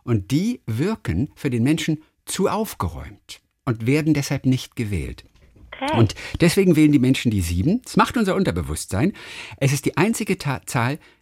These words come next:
Speaker 1: die sich willkürlich und einzigartig anfühlt für uns. Die sieben, die man so aus eigener Entscheidung getroffen hat.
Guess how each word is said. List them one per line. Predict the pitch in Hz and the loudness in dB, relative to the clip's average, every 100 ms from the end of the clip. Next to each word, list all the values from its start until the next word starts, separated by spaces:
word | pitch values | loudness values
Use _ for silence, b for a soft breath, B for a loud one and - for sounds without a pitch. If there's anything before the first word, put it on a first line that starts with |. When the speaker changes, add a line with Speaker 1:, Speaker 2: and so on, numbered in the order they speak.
| - | -4
Speaker 1:
die | |
sich | 135 143 - _ _ _ | 0 -2 -4 _ _ _
willkürlich | 104 135 143 - 208 226 226 - - _ | 2 4 4 2 4 4 2 -4 -12 _
und | 156 151 | -2 2
einzigartig | 156 139 110 80 87 - | 0 0 -4 -6 -8 -10
anfühlt | - - - | -10 -10 -12
für | - | -12
uns. | 107 - - _ _ _ _ | -14 -18 -20 _ _ _ _
Die | 120 | -2
sieben, | 104 123 78 71 - - | 2 0 0 -6 -4 2
die | |
man | 123 127 | 4 4
so | 117 | 0
aus | - | -2
eigener | - 170 156 | 0 2 2
Entscheidung | 139 - 127 98 85 | 2 0 0 0 -2
getroffen | 67 80 - | -4 -10 -8
hat. | 135 | -10